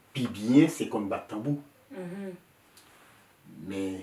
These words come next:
Speaker 1: sa m te pataje avèk tout, tout zansèt mwen, lwa m yo, se te bat tanbou pou yo,
Speaker 2: Mhm.
Speaker 1: ba yo plezi, fè kè yo kontan, pou yo manje, fè tout sa. Se sa fè mwen menm, nan tèt pa, mwen te, mwen, mwen vin kòm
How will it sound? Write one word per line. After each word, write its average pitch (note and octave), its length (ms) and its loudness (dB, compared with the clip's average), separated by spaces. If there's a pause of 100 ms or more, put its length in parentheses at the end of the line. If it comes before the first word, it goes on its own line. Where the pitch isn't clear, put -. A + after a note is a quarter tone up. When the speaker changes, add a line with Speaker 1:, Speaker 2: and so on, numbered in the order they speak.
Speaker 1:
sa - 260 0
m G#2 80 0
te - 120 -4
pataje G#2 560 0
avèk F#2 260 -6 (240)
tout, - 280 -14 (920)
tout G#2 180 -10
zansèt - 320 -6
mwen, G#2 220 -4
lwa F#2+ 180 -8
m F#2+ 100 -10
yo, B2+ 180 -2 (340)
se - 200 -12
te G2+ 160 -6
bat - 280 -2
tanbou G#2 280 -4
pou G#2 200 -10
yo, B2 240 -2 (220)
Speaker 2:
Mhm. F#3 260 -12
Speaker 1:
ba G2 100 -2
yo G2 140 -4
plezi, G#2+ 480 -6 (240)
fè G2 120 -12
kè G#2 140 -8
yo G2 100 -4
kontan, G#2 520 -4 (220)
pou - 140 -12
yo G2 80 -6
manje, G2+ 520 -2
fè - 180 -8
tout - 160 -18
sa. - 220 -4 (800)
Se - 140 -10
sa - 160 0
fè G#2+ 140 0
mwen G2 200 -4
menm, C#3+ 260 6 (420)
nan G#2 180 -4
tèt G#2+ 240 -2
pa, B2+ 160 0
mwen G#2+ 220 -4
te, G#2+ 320 -4 (120)
mwen, G2+ 360 -4
mwen G2+ 320 -4
vin C#3+ 460 4
kòm G#2 420 0